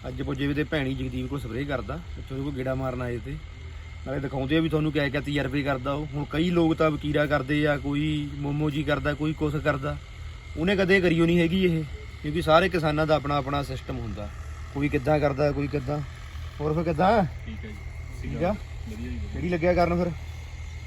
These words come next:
Speaker 2: ਮੈਂ ਤਾਂ ਲੀਡਰ ਹੀ ਕਰਦਾ ਯਾਰ।
Speaker 1: ਲੀਡਰ?
Speaker 2: ਹੂੰ।
Speaker 1: ਕਿੰਨੀ ਕਿੱਲੇ ਦੀ?
Speaker 2: ਡੇਢ ਡੱਬਾ ਲੀਟਰ ਦਾ।
Speaker 1: ਹਾਂ।
Speaker 2: ਤੀਹ ਕੁ ਗ੍ਰਾਮ ਸਨਕੋਰ।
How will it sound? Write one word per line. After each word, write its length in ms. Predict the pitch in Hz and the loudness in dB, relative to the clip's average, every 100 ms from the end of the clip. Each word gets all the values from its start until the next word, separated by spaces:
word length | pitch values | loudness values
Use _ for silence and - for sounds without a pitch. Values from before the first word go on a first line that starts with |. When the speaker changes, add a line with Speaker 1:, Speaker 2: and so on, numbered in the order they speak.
| - | -8
Speaker 2:
ਮੈਂ 140 | 143 135 | -6 -4
ਤਾਂ 80 | 147 | -2
ਲੀਡਰ 280 | 139 131 | -2 -2
ਹੀ 100 | 135 | -2
ਕਰਦਾ 240 | 131 107 - | -2 -6 -8
ਯਾਰ। 540 | - - - - - | -8 -10 -10 -10 -6
Speaker 1:
ਲੀਡਰ? 240 | 139 147 220 | -2 0 0
Speaker 2:
ਹੂੰ। 440 | 214 233 214 202 196 - - - - - - - - - - | -2 -4 -4 -6 -6 -6 -8 -8 -8 -8 -8 -8 -10 -6 -2
Speaker 1:
ਕਿੰਨੀ 240 | 160 170 | 2 2
ਕਿੱਲੇ 240 | 175 160 | 4 4
ਦੀ? 140 | 151 120 - - - - - - - - - - - - | 2 0 -4 -8 -8 -8 -8 -10 -10 -8 -8 -10 -10 -8
Speaker 2:
ਡੇਢ 260 | 120 127 147 | -4 -4 -4
ਡੱਬਾ 240 | 143 143 | 0 0
ਲੀਟਰ 320 | 135 120 - | 2 -2 -4
ਦਾ। 160 | 120 165 | -4 -4
Speaker 1:
ਹਾਂ। 460 | 156 - - 151 139 - - - - - - - - - - - - - - - - - | -6 -8 -6 -4 -4 -8 -10 -10 -10 -12 -12 -10 -10 -10 -10 -10 -10 -10 -10 -10 -8 -6
Speaker 2:
ਤੀਹ 160 | 139 165 | -6 -6
ਕੁ 60 | 165 | -6
ਗ੍ਰਾਮ 340 | 147 135 131 | -4 -2 -4
ਸਨਕੋਰ। 380 | 120 110 113 | -6 -6 -6